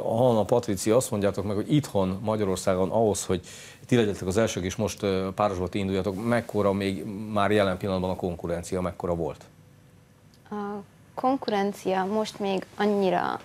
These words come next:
Speaker 2: nincsen jelen, mert, ö, ez a sport még fiatal Magyarországon, és kevés, kevés ember van, aki csinálja. Ö, viszont vannak nagyon ügyes lányok, például a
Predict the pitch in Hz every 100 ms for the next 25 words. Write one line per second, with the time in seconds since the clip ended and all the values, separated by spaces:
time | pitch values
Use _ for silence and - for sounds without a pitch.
0 | - 185 185 - 175 175 175 208 - 190
1 | 175 196 - 185 175 175 180 190 196 -
2 | - 180 - 175 - - 190 - 170 208
3 | - 180 170 160 - - - 185 190 190
4 | - 175 170 190 - - - - - 202
5 | 175 190 175 175 170 185 - - - -
6 | - - - - - - - - - _
7 | 202 196 190 190 208 196 220 202 185 202
8 | 175 175 175 180 - 185 180 185 - 180
9 | 165 - - 175 170 170